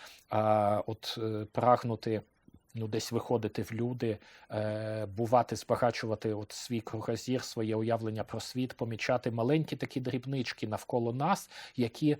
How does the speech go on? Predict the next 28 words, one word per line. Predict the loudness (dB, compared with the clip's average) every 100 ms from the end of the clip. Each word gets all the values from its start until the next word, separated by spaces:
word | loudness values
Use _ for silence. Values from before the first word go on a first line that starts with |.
| -2 0
раніше | 2 2 0 0
здавалися | 0 4 6 6 4 2 2
нам | 2 0
несуттєвими, | -2 -2 -6 -4 2 4 4 0 -4 -8 -20 -12
а | 2 2
зараз | 4 2 2 -4
ми | -2
поособливо | -2 -2 -4 -2 0 0
цінуємо, | -4 -4 -2 0 0 -2
скажімо, | -4 -6 0 0 2 2 0
навіть | -2 -2 -2
кожну | 2 0 2 -2
пору | 2 2 2
року, | 4 6 4 4 0 0 -4 -8
якісь | -6 -4 -4 4
навіть | 4 4 -2
от | -6 0
речі, | 2 2 2 -2
які | -2
в | -8
природі, | -4 0 2 2 0
в |
навколишньому | -4 -2 -2 -2 -4 -6
світі | -6 -4 -4 -4
ми | -8
помічаємо, | -6 -6 -4 2 2 2
як | -2 -2
вони | -4 -6